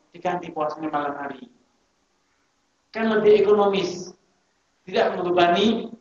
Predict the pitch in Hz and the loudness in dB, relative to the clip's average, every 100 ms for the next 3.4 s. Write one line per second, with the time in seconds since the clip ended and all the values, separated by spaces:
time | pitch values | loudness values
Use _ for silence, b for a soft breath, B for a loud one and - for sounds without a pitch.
0 | - 185 202 202 196 190 - 175 180 208 | -12 -8 -2 0 2 0 -4 -4 -2 0
1 | 190 180 175 180 175 - 180 - 185 220 | 2 2 2 2 0 2 2 2 2 2
2 | - - - - _ _ _ - 180 180 | 2 -2 -10 -18 _ _ _ -10 -6 -2
3 | 185 123 - 107 | 2 4 2 -2